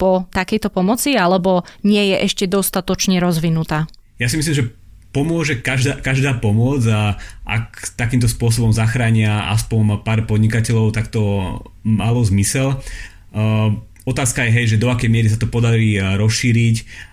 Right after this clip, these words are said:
Speaker 2: a ako sa to stane populárne. A priznám sa, že, e, nejaký veľký prehľad nemám, že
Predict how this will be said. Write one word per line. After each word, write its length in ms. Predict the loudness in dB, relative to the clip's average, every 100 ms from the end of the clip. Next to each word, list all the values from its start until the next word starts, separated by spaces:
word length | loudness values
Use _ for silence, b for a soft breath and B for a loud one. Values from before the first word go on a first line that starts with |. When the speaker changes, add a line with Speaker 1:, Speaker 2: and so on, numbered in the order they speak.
| -8
Speaker 2:
a 220 | -4 -2
ako 100 | 0 0
sa 80 |
to 80 | 0
stane 240 | -2 0 0
populárne. 720 | -2 0 0 2 2 0 -2 B B
A 80 | -6
priznám 360 | -2 0 2 0
sa, 120 | 2
že, 320 | 2 2 0
e, 40 | 0 -2 -2 -2 -4 -2
nejaký 400 | 0 0 0 0
veľký 220 | 0 -2 -2
prehľad 320 | 2 2 4
nemám, 320 | 2 2 2
že 440 | 2 0 0 -2